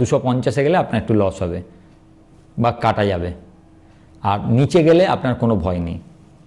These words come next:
নিচে গেলে কি লাভ হবে? যেটুকু প্রিমিয়ামের difference হবে সেটা লাভ হবে, সেটা দেখিয়ে দিচ্ছি। এবার সব থেকে বেশি লাভ হবে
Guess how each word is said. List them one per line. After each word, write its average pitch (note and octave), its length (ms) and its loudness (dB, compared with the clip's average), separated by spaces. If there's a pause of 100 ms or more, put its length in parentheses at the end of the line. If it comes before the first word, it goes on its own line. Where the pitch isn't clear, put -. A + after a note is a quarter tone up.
(300)
নিচে C#3 260 2
গেলে F3 200 6
কি F3+ 160 2
লাভ D#3+ 200 4
হবে? F3 140 2 (760)
যেটুকু E3 280 4 (120)
প্রিমিয়ামের D#3+ 540 2
difference D#3+ 400 0
হবে E3 180 0
সেটা A#2+ 240 0
লাভ G2+ 140 2
হবে, F2+ 180 0
সেটা C3+ 200 0
দেখিয়ে A#2 240 2
দিচ্ছি। F#2 240 -8 (500)
এবার B2+ 180 4 (200)
সব C#3 120 0 (120)
থেকে F#3+ 220 4
বেশি F3 160 2 (100)
লাভ D3+ 100 2 (100)
হবে G#2 160 2